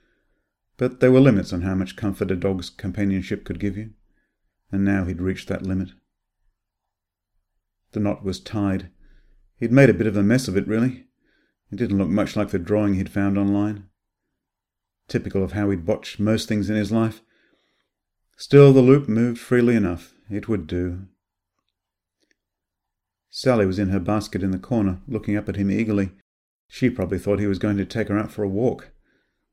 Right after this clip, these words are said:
"Not tonight, sweetheart." Never again, actually. Not that Sally knew that, of course,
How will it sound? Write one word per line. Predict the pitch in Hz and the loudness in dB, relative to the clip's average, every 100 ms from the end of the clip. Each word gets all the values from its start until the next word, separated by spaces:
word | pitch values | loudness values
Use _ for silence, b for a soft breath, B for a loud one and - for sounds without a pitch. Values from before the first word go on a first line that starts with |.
| _ _ _ _ _ _ _ - | _ _ _ _ _ _ _ -8
"Not | 104 - | -8 -6
tonight, | 107 104 - | -4 -4 -4
sweetheart." | - 113 107 110 101 - _ _ _ _ _ _ _ _ _ _ _ _ | -2 -2 0 -4 -4 -14 _ _ _ _ _ _ _ _ _ _ _ _
Never | - 107 85 | -10 -8 -6
again, | 92 101 98 | -2 0 -2
actually. | - 95 98 98 _ _ _ _ _ _ - _ _ _ _ - | -4 -8 -8 -10 _ _ _ _ _ _ -20 _ _ _ _ -2
Not | 127 | -2
that | 95 | -2
Sally | - 113 101 | 0 2 2
knew | 104 110 | 0 4
that, | 123 107 | 4 4
of | 92 | -2
course, | - 107 - - | -8 -8 -8 -16